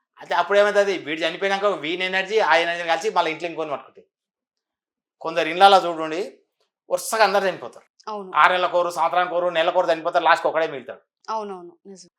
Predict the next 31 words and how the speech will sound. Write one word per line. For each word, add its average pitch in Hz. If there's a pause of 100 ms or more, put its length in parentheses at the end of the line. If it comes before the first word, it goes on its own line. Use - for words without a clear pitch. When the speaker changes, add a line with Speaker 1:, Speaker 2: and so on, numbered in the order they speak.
Speaker 1:
అయితే 220
"మాకు 196
ఎవరో 208
ఏమో 202
చేసిరు, 196
మాకు 190
ఎవరో 196
ఏమో 190
చేసిరు" 185
Speaker 2:
అవును, 240
Speaker 1:
అంటారు. 196
Speaker 2:
అంటారు. 185
అవును. 190
Speaker 1:
ఎవరో 208
ఏమో 208
చేసిరు 180
కాదు, 117 (340)
మన 139
వంశపోలే 175
మన 156
వెనక 156
పడి 170
మనల్ని 160 (400)
రమ్మంటాయి. 135 (480)
Speaker 2:
మ్హూ. 240
Speaker 1:
వాటికి 160
ఈ 165
ఆస్తులు 170
ఇవన్నీ 165
అవసరం 160
లేదు, 120